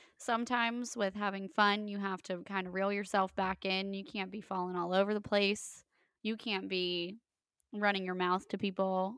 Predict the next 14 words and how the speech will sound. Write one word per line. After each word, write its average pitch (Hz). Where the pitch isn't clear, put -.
that 170
you 208
have 196
no 180
idea 180
who 180
they 185
are 180
from 190
the 180
next 175
person 180
over. 175
Like, 175